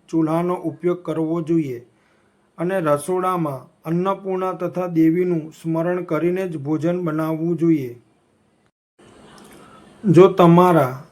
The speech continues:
ઘરના રસોડામાં મંદિર હોય તો બહુ સારું છે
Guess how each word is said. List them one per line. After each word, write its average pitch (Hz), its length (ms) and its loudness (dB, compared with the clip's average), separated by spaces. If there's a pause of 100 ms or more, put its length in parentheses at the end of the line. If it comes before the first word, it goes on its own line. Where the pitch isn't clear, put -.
(140)
ઘરના 165 460 6
રસોડામાં 180 640 2
મંદિર 165 460 4
હોય 170 220 4
તો 180 240 -4
બહુ 160 300 4
સારું 160 420 2
છે 123 280 -8